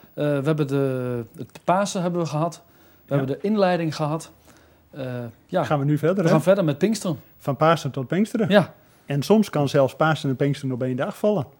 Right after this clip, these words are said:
Speaker 1: Toch?
Speaker 2: Ja, <laughs> bij God is alles mogelijk.
Speaker 1: <laughs> Dat is waar.
Speaker 2: Ja, maar, eh, God geeft juist ook een hele, ehm, proces aan van Pasen tot Pinksteren. Maar juist bij ons als christen,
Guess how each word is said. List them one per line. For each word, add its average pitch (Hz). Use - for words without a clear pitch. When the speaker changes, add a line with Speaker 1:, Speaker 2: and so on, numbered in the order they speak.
Speaker 1:
Toch? -
Speaker 2:
Ja, 131
<laughs> -
bij 143
God 170
is 151
alles 170
mogelijk. 214
Speaker 1:
<laughs> 262
Dat 170
is 190
waar. 139
Speaker 2:
Ja, 214
maar, 262
eh, 196
God 220
geeft 175
juist 175
ook 196
een 147
hele, 196
ehm, 139
proces 160
aan 117
van 131
Pasen 127
tot 117
Pinksteren. 101
Maar 120
juist 240
bij 143
ons 220
als 147
christen, 233